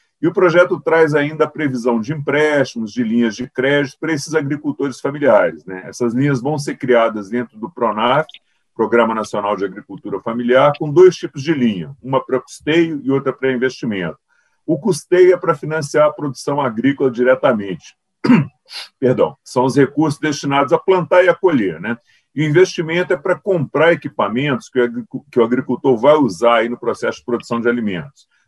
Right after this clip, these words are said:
Prazo de contratação pra esses empréstimos até julho de dois mil e dois. Nesses financiamentos, Márcio, não vai haver taxa de juros, taxa de juros zero, os prazos vão ser de, no mínimo, dez anos, com cinco anos de carência, e o limite de empréstimo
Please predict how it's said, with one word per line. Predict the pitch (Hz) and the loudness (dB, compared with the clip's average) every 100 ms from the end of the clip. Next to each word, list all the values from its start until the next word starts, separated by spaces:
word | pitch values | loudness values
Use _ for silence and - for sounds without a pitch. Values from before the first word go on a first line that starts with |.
| _ _ | _ _
Prazo | 123 135 | 2 2
de | 135 | 2
contratação | 135 123 135 131 127 - 123 | -2 0 0 2 2 0 -4
pra | 123 | -2
esses | 123 123 | -4 -4
empréstimos | 147 139 143 156 156 156 139 | -8 -4 0 2 0 -4 -2
até | 135 - 143 | -2 0 0
julho | 123 127 139 | 0 2 2
de | 123 117 | 0 0
dois | 123 110 | 0 0
mil | 123 | -6
e | |
dois. | 113 90 80 - - _ _ _ | -4 -2 -4 -8 -18 _ _ _
Nesses | 131 165 190 185 - | 2 4 4 0 -10
financiamentos, | 160 156 143 - 110 143 147 - 101 | -4 -4 -2 -2 0 0 -2 -2 -6
Márcio, | 98 95 - | -6 -4 -2
não | 151 180 | 0 2
vai | 143 135 | 4 6
haver | 113 98 104 | 6 2 -2
taxa | - 101 110 | 0 0 -2
de | 98 | -16
juros, | 92 120 156 170 - | -6 -2 -2 -4 -2
taxa | - - 95 | 0 0 -6
de | |
juros | 82 95 98 90 | -12 -14 -14 -4
zero, | 110 127 156 151 _ _ _ - | 2 4 4 0 _ _ _ -4
os | 143 - | -4 -4
prazos | 143 156 160 135 | 4 6 6 2
vão | 143 131 | -2 -2
ser | 151 | -4
de, | 120 | -4
no | 139 165 | -4 -4
mínimo, | 151 156 143 123 | -4 -6 -4 2
dez | 120 131 110 | 4 4 2
anos, | 113 131 147 139 | -2 -2 -4 -6
com | - 123 | -6 -6
cinco | 107 160 127 120 | -6 -8 -4 -2
anos | 113 101 | -2 -4
de | - | -4
carência, | 139 123 131 156 143 147 - _ _ | 2 2 2 -4 -8 -12 -14 _ _
e | 135 | -4
o | 170 | -2
limite | 170 151 180 208 - | 0 0 -2 -4 -8
de | 120 | -2
empréstimo | 135 117 117 120 113 - 104 | -2 0 4 4 4 -2 -12